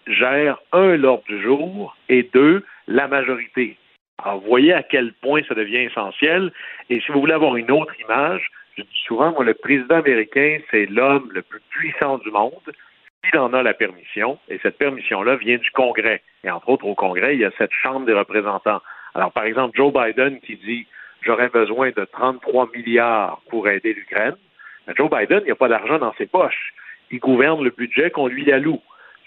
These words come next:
Ce budget-là, ben là, il a besoin d'un budget spécial. Ça veut dire que si ça passe pas à la Chambre, c'est mort.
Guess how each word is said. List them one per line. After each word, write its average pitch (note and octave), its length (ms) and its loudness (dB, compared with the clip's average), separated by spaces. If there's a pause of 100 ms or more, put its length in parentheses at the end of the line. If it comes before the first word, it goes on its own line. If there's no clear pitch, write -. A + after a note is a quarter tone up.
Ce A2 60 -4
budget-là, A#2+ 600 0
ben G#2 180 0
là, B2+ 100 4
il C3+ 80 6
a - 20 4
besoin A2 240 -4
d'un B2+ 80 0
budget A2 400 -2
spécial. - 500 -2 (100)
Ça B2+ 60 0
veut A#2 300 -2
dire C3 380 4
que G2 80 -6 (220)
si - 80 -14 (120)
ça G#2+ 120 -4
passe G#2 300 0 (100)
pas C#3+ 100 2
à - 20 2
la G2 140 2
Chambre, - 500 -4 (580)
c'est C#3+ 80 2
mort. C3 480 -4